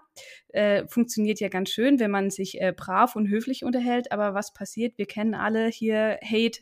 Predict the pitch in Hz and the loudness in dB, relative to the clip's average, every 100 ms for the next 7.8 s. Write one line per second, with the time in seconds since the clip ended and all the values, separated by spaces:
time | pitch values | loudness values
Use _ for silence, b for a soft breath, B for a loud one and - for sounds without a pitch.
0 | - 214 208 220 262 - - B B B | -6 0 2 4 2 -2 -12 B B B
1 | B B _ _ _ 202 214 208 202 208 | B B _ _ _ 0 2 4 2 0
2 | 190 185 196 247 226 165 - - - - | 0 2 4 4 4 0 -6 -20 -20 -6
3 | 202 202 196 202 202 208 - 202 202 214 | 0 0 0 0 0 -2 -2 0 2 2
4 | 214 202 214 214 208 b b b b b | 0 -2 -2 -2 -2 b b b b b
5 | - 196 196 196 190 220 208 196 214 - | -2 2 2 0 -2 0 0 0 -4 -4
6 | - 208 214 208 202 202 196 _ _ _ | -2 -2 0 0 2 2 0 _ _ _
7 | _ - _ - 214 214 240 294 | _ -20 _ 0 4 8 10 8